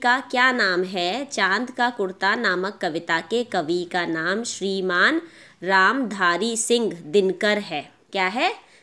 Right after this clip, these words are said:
श्रीमान रामधारी सिंह दिनकर है।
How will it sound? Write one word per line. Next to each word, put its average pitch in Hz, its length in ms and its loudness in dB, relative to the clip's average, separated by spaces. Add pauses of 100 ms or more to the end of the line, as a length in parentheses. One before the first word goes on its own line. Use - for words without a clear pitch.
(120)
श्रीमान 208 640 2
रामधारी 202 800 0
सिंह 262 340 0
दिनकर 180 420 0
है। 156 320 -10